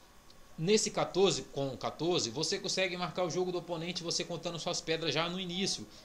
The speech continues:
Ou seja, o jogo dele era quina e duque. E aqui eu consegui marcar ele,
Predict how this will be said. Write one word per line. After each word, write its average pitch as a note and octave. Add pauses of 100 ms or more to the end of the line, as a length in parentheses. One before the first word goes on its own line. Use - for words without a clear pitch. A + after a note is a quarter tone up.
Ou E3
seja, C3+
o C#3
jogo E3
dele D3+
era D3
quina G#3
e A#3
duque. A3+ (300)
E F#3
aqui G3
eu F3
consegui E3+
marcar G3
ele, F#3